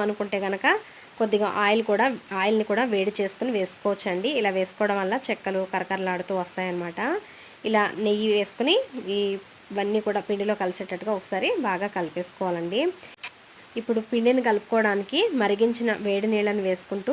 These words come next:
పిండి కలుపుకోవాలండి. చల్ల నీళ్ళు వేసుకుని కలుపుకోకూడదు. ఈ వేడి నీళ్ళు వేసుకోవడం వల్ల చెక్కలు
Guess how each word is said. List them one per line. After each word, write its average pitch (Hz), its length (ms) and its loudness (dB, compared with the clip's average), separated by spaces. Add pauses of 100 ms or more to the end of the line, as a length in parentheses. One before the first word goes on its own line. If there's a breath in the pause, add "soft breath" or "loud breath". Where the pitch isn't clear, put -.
పిండి 214 280 0
కలుపుకోవాలండి. 185 680 -2 (180)
చల్ల 185 180 -2 (100)
నీళ్ళు 202 240 -2
వేసుకుని 214 380 -4
కలుపుకోకూడదు. 180 680 -2 (680 loud breath)
ఈ 208 40 0 (200)
వేడి 214 220 4
నీళ్ళు 240 220 4
వేసుకోవడం 202 480 0
వల్ల 190 180 2 (180)
చెక్కలు 208 400 0